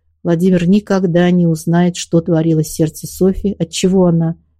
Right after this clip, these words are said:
не ответила на его письма и какая нить связала её с Мартемьяновым и надолго ли. Нужно перестать думать о зеленоглазой девушке с тёмными кудрями, ворвавшейся однажды дождливым вечером в его душ и до сих пор не покинувшей её.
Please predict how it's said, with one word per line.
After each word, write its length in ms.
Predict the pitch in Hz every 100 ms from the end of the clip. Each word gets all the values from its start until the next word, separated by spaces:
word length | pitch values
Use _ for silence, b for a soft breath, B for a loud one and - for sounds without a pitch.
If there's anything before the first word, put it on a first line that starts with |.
| -
не 100 | 180
ответила 480 | 175 190 185 170 160
на 80 |
его 220 | 160 156 156
письма 440 | 208 208 - 196 -
и 60 |
какая 460 | - 175 - 175 165
нить 240 | 180 208
связала 460 | - 165 165 175 165
её 220 | 160 190
с 120 | -
Мартемьяновым 920 | 170 - - 160 165 190 214 214 214 -
и 100 | 175
надолго 560 | 185 185 190 156 156
ли. 220 | 160 170 - _ _ _ _ _ _ _
Нужно 260 | 190 175 175
перестать 480 | 175 170 - 165 170
думать 340 | 175 165 160
о 40 | 160
зеленоглазой 680 | 160 165 165 165 160 160
девушке 420 | 160 202 185 -
с 80 | 170
тёмными 380 | - 175 170 170
кудрями, 580 | 165 170 170 165 165 - _ _ _ _ _
ворвавшейся 680 | 175 175 180 175 175 - - _ -
однажды 640 | 180 170 180 175 165 165
дождливым 540 | 165 170 165 165 165
вечером 420 | 170 175 - 170 160
в 40 |
его 240 | 170 170
душ 360 | 160 202 - - _ _ _ _ -
и 80 |
до 100 | 165
сих 260 | 180 185 -
пор 160 | 214 190
не 100 | 180
покинувшей 680 | 190 - 175 165 - 175
её. 340 | 175 175 185